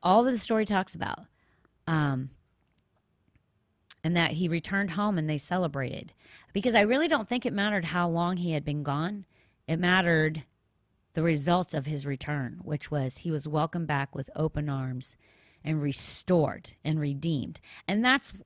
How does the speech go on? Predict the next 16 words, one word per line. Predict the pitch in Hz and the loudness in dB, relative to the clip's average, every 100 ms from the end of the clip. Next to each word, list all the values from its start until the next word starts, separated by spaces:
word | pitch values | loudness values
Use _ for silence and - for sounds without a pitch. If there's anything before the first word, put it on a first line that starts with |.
| _ | _
one | - 175 208 | -4 0 2
of | 233 | 0
the | 190 | -2
things, | - 185 165 160 - | -2 -2 0 -2 -2
like, | 151 143 - _ _ _ | -4 -6 -14 _ _ _
I | 165 180 | -2 0
will | 180 | 0
say | - 180 | 0 0
Tom | - 180 175 | 0 -2 0
and | 180 165 | 0 0
I | 160 170 - - _ _ _ - | 2 0 -2 -12 _ _ _ -4
are | 165 135 - _ | -2 -4 -12 _
big, | - 208 175 123 - _ _ _ _ _ 147 - | 4 6 4 0 -8 _ _ _ _ _ -16 0
big | 190 196 | 2 2
on. | 151 - - 151 _ _ _ _ _ _ _ - | -2 -10 -14 -18 _ _ _ _ _ _ _ 6
Everybody | 220 277 320 233 220 214 226 190 | 8 8 4 4 4 2 0 -6